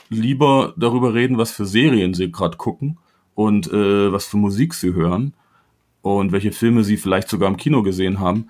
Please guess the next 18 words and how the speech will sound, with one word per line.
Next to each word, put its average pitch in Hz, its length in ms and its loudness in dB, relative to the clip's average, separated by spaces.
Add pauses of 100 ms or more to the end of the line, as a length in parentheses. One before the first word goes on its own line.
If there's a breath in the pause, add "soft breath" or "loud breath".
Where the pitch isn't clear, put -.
(300 soft breath)
Aber 95 600 0 (600)
obwohl 101 320 0
man 110 200 4
liest, 107 440 -2
spricht - 420 -4
man - 140 -2
kaum 90 240 -4
noch 82 160 -6
über 87 160 -4
Bücher. 85 340 -6
Also 90 140 -8
zumindest 135 320 0
so 120 100 2
in 107 120 2
meinem 113 320 4
näheren 113 340 2
Umfeld, 104 500 -2 (220 soft breath)
von, 101 380 -4